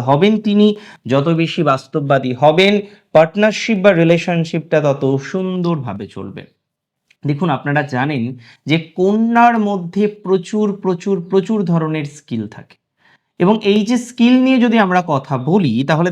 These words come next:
দেখা যাবে, আহ, কন্যার অনেক বিষয়ে দক্ষতা আছে। ম্যাক্সিমাম ভার্গো জ্যাক অফ অল ট্রেড। কন্যা রাশি হচ্ছে সব কাজে দক্ষ। তাই কন্যা রাশি চায় তার পার্টনার যেন তার ভ্যালুকে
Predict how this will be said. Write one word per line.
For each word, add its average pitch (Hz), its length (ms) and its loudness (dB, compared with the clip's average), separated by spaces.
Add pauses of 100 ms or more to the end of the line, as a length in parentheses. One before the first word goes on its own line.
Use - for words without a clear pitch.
দেখা 151 260 -2
যাবে, 214 200 2 (520)
আহ, 175 160 -2 (140)
কন্যার 262 580 2 (520)
অনেক 311 220 2 (160)
বিষয়ে 180 400 0
দক্ষতা 120 460 -6 (140)
আছে। 120 360 -8 (340)
ম্যাক্সিমাম 240 640 -2 (140)
ভার্গো 151 420 -2 (200)
জ্যাক 202 260 0 (100)
অফ 180 80 -6 (100)
অল 117 100 -4 (120)
ট্রেড। - 260 -18 (800)
কন্যা 202 380 4
রাশি 226 360 0
হচ্ছে 220 220 -2 (200)
সব 240 180 4 (140)
কাজে 135 320 0
দক্ষ। 101 200 -18 (1200)
তাই 143 120 4 (200)
কন্যা 247 420 0
রাশি 220 320 -4 (100)
চায় 143 300 2
তার 165 120 0 (120)
পার্টনার 156 480 0
যেন 151 140 0 (140)
তার 156 120 0 (180)
ভ্যালুকে 143 520 -2